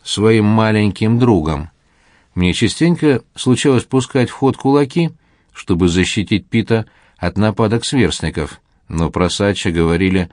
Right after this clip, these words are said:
что он носит с собой пружинный нож и даже пускал его в дело, поэтому всякий раз, как доходило до драки, я отступал. Уже в колледже я слышал, что Сача несколько раз забирала полиция,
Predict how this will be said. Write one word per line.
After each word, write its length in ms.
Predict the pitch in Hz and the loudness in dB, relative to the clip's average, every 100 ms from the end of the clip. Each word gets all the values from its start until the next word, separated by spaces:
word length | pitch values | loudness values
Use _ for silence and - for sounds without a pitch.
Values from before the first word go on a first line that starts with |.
| _ _ _ | _ _ _
что 240 | - 107 | -8 0
он 160 | 98 98 | 2 4
носит 340 | 95 - 92 | 2 0 -4
с 40 | - | -2
собой 340 | 95 92 90 | -2 0 0
пружинный 600 | 98 92 90 101 104 120 | 2 0 2 2 2 2
нож 360 | 151 180 - - _ _ - | 2 0 -2 -10 _ _ -8
и 100 | 80 | -4
даже 300 | 82 82 90 | 0 0 0
пускал 460 | 95 101 - 117 120 | 0 -2 0 2 2
его 220 | 127 151 | 4 2
в 100 | 156 | 2
дело, 400 | 175 180 90 - _ _ _ _ | 2 2 0 -4 _ _ _ _
поэтому 360 | 85 85 87 82 | -4 0 0 0
всякий 380 | - 107 113 | 0 -2 0
раз, 320 | 117 143 127 - _ _ _ - | 0 0 -2 -8 _ _ _ -8
как 220 | 95 82 | -4 -2
доходило 480 | 85 - 90 92 87 | -2 0 0 2 2
до 120 | 90 | 0
драки, 480 | 110 165 160 160 135 _ | 0 0 0 -4 -4 _
я 200 | 98 139 | -2 -2
отступал. 600 | 143 - 160 180 175 165 - _ _ _ _ _ - | -2 -2 -2 0 0 0 -8 _ _ _ _ _ -6
Уже 320 | 87 98 123 | -2 2 2
в 100 | - | 0
колледже 480 | - 147 113 82 90 | 0 2 2 2 0
я 100 | 87 | 0
слышал, 500 | - 113 - 113 101 _ _ _ | 0 -2 0 -2 -4 _ _ _
что 260 | - - 95 | -14 -2 -2
Сача 440 | - 127 117 - | 2 2 0 0
несколько 460 | 87 95 90 87 98 | 0 0 -2 -4 -2
раз 200 | 92 87 | 0 0
забирала 420 | 85 92 90 90 | -2 0 0 0
полиция, 680 | 85 104 127 151 - 131 127 | 0 0 0 0 -2 -4 -4